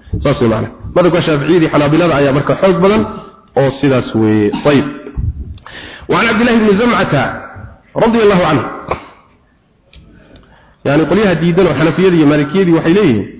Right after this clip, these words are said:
een, waxay leeyihiin dumarka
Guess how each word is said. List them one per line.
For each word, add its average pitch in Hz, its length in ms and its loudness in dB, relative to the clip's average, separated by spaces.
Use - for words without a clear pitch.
een, 143 260 2
waxay 180 240 2
leeyihiin 151 440 2
dumarka 160 420 0